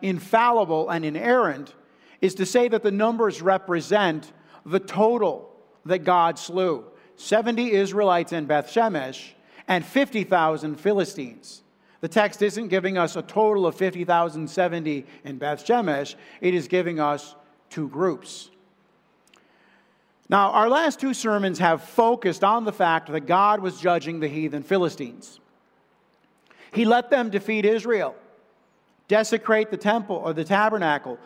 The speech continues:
capture the Ark of the Covenant in order to judge them. In Exodus nine, God says to Pharaoh,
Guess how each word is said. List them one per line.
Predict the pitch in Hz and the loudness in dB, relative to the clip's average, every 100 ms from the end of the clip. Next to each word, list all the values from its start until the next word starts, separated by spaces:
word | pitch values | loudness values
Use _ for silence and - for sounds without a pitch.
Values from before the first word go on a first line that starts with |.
| - _ _ - | -20 _ _ -2
capture | 220 240 254 - 247 | 2 4 2 0 -4
the | 220 220 | 2 4
Ark | 214 214 | 4 2
of | 190 | -4
the | |
Covenant | 185 202 214 170 131 - | 0 0 0 -4 -6 -10
in | 180 190 | -2 2
order | 208 302 285 175 165 | 4 4 2 0 -2
to | 180 | -6
judge | 175 139 175 160 131 | -8 0 2 0 -2
them. | 170 269 320 170 - - _ _ _ _ _ _ _ _ _ _ _ | 0 2 2 0 -10 -20 _ _ _ _ _ _ _ _ _ _ _
In | 175 220 | -2 0
Exodus | 233 233 214 202 | 2 0 0 2
nine, | 208 233 233 165 135 | 2 4 2 0 -2
God | 175 185 185 | 2 2 2
says | - 190 180 170 | 0 0 2 0
to | 170 | -6
Pharaoh, | 165 196 220 202 139 | -2 2 4 2 0